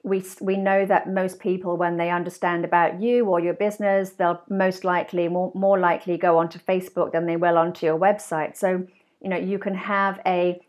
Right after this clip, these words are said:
a presence on Facebook and have a presence on Instagram by all means. But it doesn't mean to me, it doesn't mean to say that you have to spend time on there.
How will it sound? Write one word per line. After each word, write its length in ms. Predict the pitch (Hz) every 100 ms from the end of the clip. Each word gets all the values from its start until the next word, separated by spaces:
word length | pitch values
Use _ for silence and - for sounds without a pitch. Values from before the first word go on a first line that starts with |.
| -
a 60 |
presence 640 | 170 - 247 254 196 165 -
on 140 | 175
Facebook 500 | 165 156 156 165 165
and 100 | 175
have 140 | 180 175
a 60 |
presence 500 | 165 202 240 202 147
on 100 | 170
Instagram 580 | 165 160 - 165 156 156
by 180 | 165 175
all 160 | 202
means. 420 | 190 160 160 160 - _ _ _ _ _ -
But 60 |
it 40 | 247
doesn't 220 | 269 -
mean 160 | 226
to 80 | 214
me, 140 | 208 202
it 120 | -
doesn't 300 | 233 233 185
mean 160 | 196
to 80 | 196
say 240 | 190 190 190
that 100 | 190
you 80 |
have 180 | 185 180
to 60 | 185
spend 300 | - 185 175
time 340 | - 202 202
on 180 | 165 160
there. 280 | 151 135 -